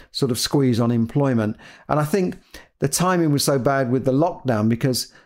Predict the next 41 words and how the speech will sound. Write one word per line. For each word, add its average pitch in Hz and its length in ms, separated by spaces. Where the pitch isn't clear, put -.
a 131 120
lot 156 200
of 156 160
people 127 440
from 123 200
Eastern 117 280
Europe 120 340
went 135 240
home 170 280
during 120 260
the 113 80
lockdown 117 600
because 127 260
there 139 60
was 123 120
no 127 160
work, 120 520
uh, 117 220
especially 165 400
those 127 240
working 127 280
in 117 120
hospitality 123 800
and, 110 160
and 113 140
those 120 220
kind 107 220
of 104 80
jobs, 147 340
just - 200
said, 135 140
"Well, 135 220
well, 135 140
I'm, 139 140
I'm 135 160
going 120 180
home 127 360
to - 120
sit - 260
it 123 120
out." 127 360